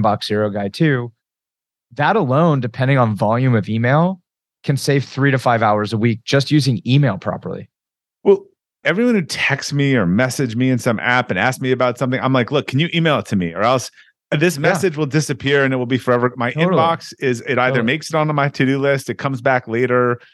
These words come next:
Speaker 2: So you either reply, you file it away, or what's the last one?
Speaker 1: Defer. So you
Speaker 2: Yeah.
Speaker 1: snooze it, right?
Speaker 2: Yeah.
Speaker 1: So most people don't know, for example, that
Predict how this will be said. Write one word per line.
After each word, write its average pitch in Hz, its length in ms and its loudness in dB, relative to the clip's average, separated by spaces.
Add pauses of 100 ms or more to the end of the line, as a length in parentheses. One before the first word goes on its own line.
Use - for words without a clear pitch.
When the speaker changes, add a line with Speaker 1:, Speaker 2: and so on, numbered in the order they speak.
(280)
Speaker 2:
So 147 100 -2
you 135 160 2
either 143 200 2
reply, 139 840 0 (400)
you 117 160 -2
file 135 400 0
it 135 80 2
away, 127 480 2
or 123 120 -2
what's 113 220 0
the 117 100 -2
last 117 260 2
one? 147 180 -2 (600)
Speaker 1:
Defer. 120 600 0
So 127 320 2 (100)
you 117 140 -2
Speaker 2:
Yeah. 80 120 0
Speaker 1:
snooze 127 280 2
it, 92 160 -4 (140)
right? 107 260 0
Speaker 2:
Yeah. 82 180 2
Speaker 1:
So 135 380 0 (200)
most 170 240 0
people 196 260 0
don't 139 280 0
know, 123 300 2
for 123 160 -2
example, 110 720 0 (260)
that 110 420 0